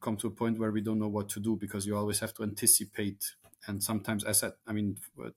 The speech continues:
three weeks ago, Imola, from one hour to the other, we couldn't go there, so you need to adapt again.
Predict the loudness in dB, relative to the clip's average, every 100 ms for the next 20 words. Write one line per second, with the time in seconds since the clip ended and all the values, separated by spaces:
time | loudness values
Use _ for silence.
0 | _ -10 0 2 4 2 2 2 4 4
1 | 4 4 4 0 -4 _ _ -12 -6 -2
2 | 0 0 0 -4 _ _ 0 2 2 2
3 | 4 4 4 4 2 2 2 2 4 4
4 | 4 4 4 2 0 0 0 0 -2 0
5 | 0 -2 0 4 4